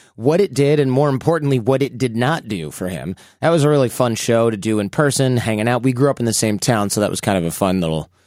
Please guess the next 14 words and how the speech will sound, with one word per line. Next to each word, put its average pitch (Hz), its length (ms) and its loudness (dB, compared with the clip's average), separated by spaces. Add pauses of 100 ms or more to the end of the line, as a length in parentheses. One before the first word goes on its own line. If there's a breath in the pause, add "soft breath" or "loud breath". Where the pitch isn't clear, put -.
(160)
almost 160 220 2
like 113 100 -2
a 87 60 -6
throwback, 92 600 -2
sort 101 200 0
of 82 260 -6
nostalgia 92 840 -2
effect - 380 -10
there. 58 160 -8 (320 loud breath)
We 147 100 2
also 160 200 2
had 123 180 0
Nathan 135 540 2
Latka 104 580 0